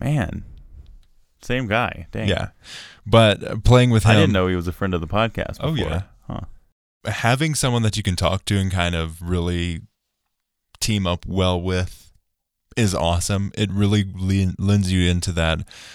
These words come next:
Speaker 2: "Okay, we're a team. I'm gonna help you out. I've got your back," kind of thing.
Speaker 1: And it really makes me wanna have a support, like, a healing type hero. Like, we don't really have a hero or a villain that's dedicated to healing.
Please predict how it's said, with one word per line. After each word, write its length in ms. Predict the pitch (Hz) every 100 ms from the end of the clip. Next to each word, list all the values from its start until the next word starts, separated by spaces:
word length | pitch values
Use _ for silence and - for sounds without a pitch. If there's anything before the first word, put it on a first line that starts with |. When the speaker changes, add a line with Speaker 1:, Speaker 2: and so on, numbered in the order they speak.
| - -
Speaker 2:
"Okay, 300 | 107 - 101
we're 200 | 90 95
a 40 |
team. 460 | 90 - 95 92 90
I'm 200 | - 90
gonna 120 | 87 85
help 240 | 98 90
you 100 | 90
out. 220 | 85 80
I've 120 | 85
got 240 | 85 85 -
your 80 | 85
back," 300 | 80 78 -
kind 180 | 82
of 80 | -
thing. 340 | - 73 - 98 _ -
Speaker 1:
And 100 | 113
it 40 |
really 260 | 110 135 160
makes 260 | 113 104
me 80 | -
wanna 240 | 104 98 90
have 220 | 92 87
a 220 | 87 82 - _ _ _ _ _
support, 800 | - 131 113 - 110 101 - - - _ _ _ _ _ - _ _ _
like, 240 | 90 90
a 100 | -
healing 460 | 92 107 107 98 90
type 340 | 95 80 78
hero. 460 | 95 78 71 50 - - _ _ _ -
Like, 160 | 101 110
we 60 |
don't 140 | 120 143
really 200 | 127 98
have 480 | 95 92 85 82 -
a 120 | 98
hero 400 | 92 101 87 85
or 140 | 76 90
a 60 |
villain 300 | 82 90 85
that's 220 | 82 80
dedicated 640 | - 87 85 - 82 80 78
to 60 |
healing. 520 | 82 87 78 - -